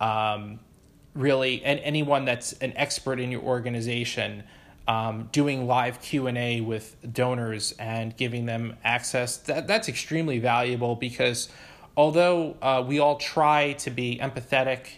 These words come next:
in our printed materials and the stuff that we put out, whether it's, uh, social media posts or, uh, or, or anything else that goes, uh, outbound to the donor, um, it's never the same as when that donor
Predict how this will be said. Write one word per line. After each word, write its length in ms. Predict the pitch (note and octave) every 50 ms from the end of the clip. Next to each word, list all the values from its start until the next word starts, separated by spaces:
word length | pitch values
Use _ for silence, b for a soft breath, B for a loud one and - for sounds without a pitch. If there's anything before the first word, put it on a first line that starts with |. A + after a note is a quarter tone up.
| - - -
in 480 | B2+ A#2+ A#2+ A#2+ A#2 A#2 A#2 A#2 A2+ - -
our 320 | A#2+ A#2 A2+ A2+ A2 A2
printed 420 | - - - D#3+ D3+ D3+ D3 B2 B2
materials 800 | B2 B2 - C#3 C3 B2+ B2 A#2+ A#2+ A#2+ A#2 A2+ A2+ A2+ A2+ -
and 180 | - A#2+ A#2
the 60 | A#2
stuff 320 | A#2 - - C#3+ B2 - -
that 240 | C3 - A2+ A#2 A#2+
we 400 | C3+ C#3+ D3+ D3 C#3 C3 A#2+ B B B B B B B -
put 240 | - - D#3 C3+ B2
out, 440 | B2+ D#3 F3+ D#3 B2 A2+ - - -
whether 300 | C3 B2+ B2 A#2+ A#2+ A#2
it's, 320 | A2+ A#2 - - - -
uh, 240 | A2+ A2+ A2+ A2 A2
social 380 | - - - C#3 B2 - B2+ B2
media 360 | A#2+ B2 B2 A#2+ A#2 A2+ A2+
posts 680 | - - - B2+ A#2+ A2+ A2 - - - - - - - -
or, 520 | B2+ A2+ A#2 A#2 A2+ A2+ A2+ A2+ A2 - - -
uh, 240 | A#2 A2 - - -
or, 300 | E2+ G#2+ C3 C3 C3 -
or 160 | C#3+ C3+ B2+
anything 340 | B2+ B2+ B2+ A#2+ - C3+ B2+
else 220 | B2+ C3 B2+ -
that 100 | - B2
goes, 280 | A#2+ C3 A#2+ A#2 A#2 - - - - - _ - - - -
uh, 180 | A#2+ A#2 A2+ A2 - C3+
outbound 540 | D3 F3 F3 - B2+ A#2 A#2 A2+ A2 A2+
to 80 | - B2
the 80 | A#2+ A2+
donor, 480 | A2+ A#2+ A#2+ A#2+ A#2 A#2 A2+ A2+ A#2 B B B B B B B B B -
um, 320 | C3 B2+ B2 A#2+ A#2 - -
it's 240 | D3 C3+ A#2+ - -
never 460 | C3+ C#3+ D3+ D#3+ E3 E3+ D#3+ E3+ D#3+
the 100 | C#3+ C3+
same 540 | - - - D#3+ C#3+ C#3 B2+ A#2+ A#2 A#2 A#2 -
as 200 | B2+ B2 A#2 -
when 380 | C3 C3 B2 A#2+ A#2+ A#2 A#2+ A#2
that 260 | B2+ B2+ C3 G2 A#2+
donor 460 | C3 C3 C3+ C3 B2+ B2 A#2 A2+